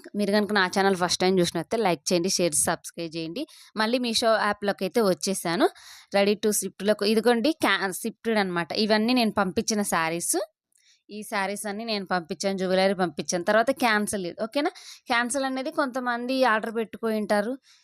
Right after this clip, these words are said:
క్యాన్సిల్ చేసుకుంటారు. తర్వాత రెడీ, ఇది రిటర్న్స్, రిటర్న్స్ కానీ మనం పంపించినవి కానీ సెంటర్ దాంట్లో అనేది మనకు ఉంటాయండి. మీకు ఏదన్నా డౌట్ ఉంటే నా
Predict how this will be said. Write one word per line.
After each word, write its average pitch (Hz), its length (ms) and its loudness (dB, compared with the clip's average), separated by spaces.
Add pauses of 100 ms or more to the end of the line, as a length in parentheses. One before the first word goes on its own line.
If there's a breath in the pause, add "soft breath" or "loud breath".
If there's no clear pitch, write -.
(320 soft breath)
క్యాన్సిల్ 214 420 2
చేసుకుంటారు. 165 560 -8 (120)
తర్వాత 262 360 2 (160)
రెడీ, 233 260 4 (320)
ఇది 220 200 0
రిటర్న్స్, 208 520 0 (200)
రిటర్న్స్ 220 420 -2
కానీ 208 260 0
మనం 208 260 2
పంపించినవి 208 580 0
కానీ 247 220 2
సెంటర్ 208 420 0
దాంట్లో 190 340 0
అనేది 226 220 -2
మనకు 233 380 0
ఉంటాయండి. 175 560 0 (560 soft breath)
మీకు 220 180 -6
ఏదన్నా 214 320 4
డౌట్ 202 300 4
ఉంటే 196 180 -6
నా 247 120 2